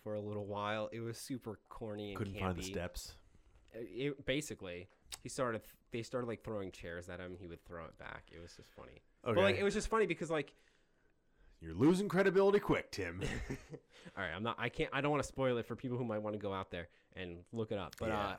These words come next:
Speaker 2: Yeah.
Speaker 1: uh, last but not least, uh, Blair Wa-, uh, Blair Witch. It's an oldie but a goodie.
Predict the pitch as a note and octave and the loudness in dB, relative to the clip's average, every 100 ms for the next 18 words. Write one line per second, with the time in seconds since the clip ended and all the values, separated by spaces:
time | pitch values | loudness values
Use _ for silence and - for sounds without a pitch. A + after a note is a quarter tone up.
0 | - A2 G#2+ F2+ - - G#2 G#2+ A#2+ - | -8 -6 -4 -6 -10 -18 -12 -8 -8 -8
1 | A#2+ G#2+ G#2+ G#2+ G2+ - - _ _ - | -10 -8 -6 -6 -6 -12 -20 _ _ -14
2 | G2+ F2+ A2 F#3 A2 B2 _ G#2+ F#2+ - | -12 -8 -6 -4 -6 -10 _ -14 -14 -10
3 | G#2+ D3+ B2+ G#2+ - - - _ _ _ | -8 -8 -8 -8 -10 -16 -20 _ _ _
4 | _ _ - A2 A2+ C#3 C#3+ A#2 A2 F#2+ | _ _ -10 -4 -2 -2 -2 -4 -6 -4
5 | F#2+ D#2+ D#2 | -6 -8 -12